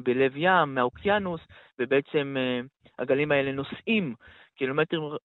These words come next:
קילומטרים רבים עד שמגיעים לחוף או לריף ונשברים אליהם, ואין, אין לזה מילה בעברית, אבל swell היא מיל-, היא ב-, הוא, היא מילה, אה, שמשתמשים בה הרבה ב-,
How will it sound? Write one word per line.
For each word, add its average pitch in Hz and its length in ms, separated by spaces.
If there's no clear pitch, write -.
קילומטרים 160 460
רבים 160 260
עד 143 100
שמגיעים 135 420
לחוף 135 340
או 139 60
לריף 139 300
ונשברים 123 540
אליהם, 185 340
ואין, 127 1080
אין 165 100
לזה 185 180
מילה 160 240
בעברית, 170 560
אבל 131 200
swell 170 400
היא 143 160
מיל-, 139 300
היא 135 180
ב-, 135 240
הוא, 131 220
היא 120 220
מילה, 139 460
אה, 123 180
שמשתמשים 131 600
בה 143 80
הרבה 135 420
ב-, 117 440